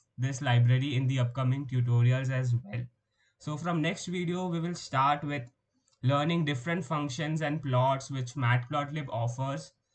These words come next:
so that you can start with your data visualization journey and create stunning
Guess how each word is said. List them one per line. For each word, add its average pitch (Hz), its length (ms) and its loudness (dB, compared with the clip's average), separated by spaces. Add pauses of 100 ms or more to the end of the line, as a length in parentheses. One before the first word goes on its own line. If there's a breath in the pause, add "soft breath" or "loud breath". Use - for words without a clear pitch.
(140)
so 170 220 -2
that 156 300 2
you 160 80 0
can 151 220 -2
start 147 420 2
with 165 160 -2
your 170 80 0
data 139 400 0
visualization 131 880 0
journey 123 480 4 (760)
and 160 220 -2
create 156 400 -2 (320)
stunning 151 580 -4